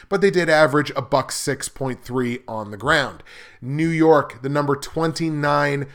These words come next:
run offense in football this season, eighty-eight point three yards per game. They struggled on the ground all season as well.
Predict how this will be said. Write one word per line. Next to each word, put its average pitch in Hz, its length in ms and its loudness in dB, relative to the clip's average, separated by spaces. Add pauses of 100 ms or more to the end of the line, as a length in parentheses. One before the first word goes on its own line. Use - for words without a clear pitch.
(140)
run 135 480 2
offense 135 720 -2
in 135 160 -4
football 135 520 -2
this 120 220 -6
season, 127 380 -6 (160)
eighty-eight 156 520 -2
point 143 300 -6
three 143 280 -2
yards 135 420 0
per 135 180 -6
game. 143 460 -4 (280)
They 143 200 -2
struggled 139 500 0
on 127 120 0
the 127 60 -4
ground 113 520 -4 (280)
all 117 280 -2
season 107 480 -10
as 101 260 -12
well. 120 380 -2